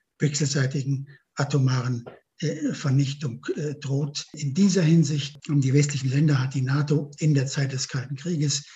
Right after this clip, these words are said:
immer eine sehr klare Haltung behalten, zum Beispiel, äh, nach, äh, der Niederschlagung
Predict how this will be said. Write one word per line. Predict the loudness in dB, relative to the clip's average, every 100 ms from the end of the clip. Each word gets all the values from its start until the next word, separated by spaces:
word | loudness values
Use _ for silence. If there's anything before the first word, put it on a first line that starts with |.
| -20 -20 _ _
immer | 4 4 4
eine | 2 2 2
sehr | 0 0
klare | 0 -2 0
Haltung | 0 0 0 -4 -8 _ _
behalten, | -2 0 2 4 4 4 -2 -2
zum | 4 4
Beispiel, | 4 2 -2 0 2 2 0 -10 _ _
äh, | -2 0 0 -2 -2
nach, | -4 -4 -4 0
äh, | 2
der | 4 4
Niederschlagung | 6 4 2 -2 -2 -2 -2 -4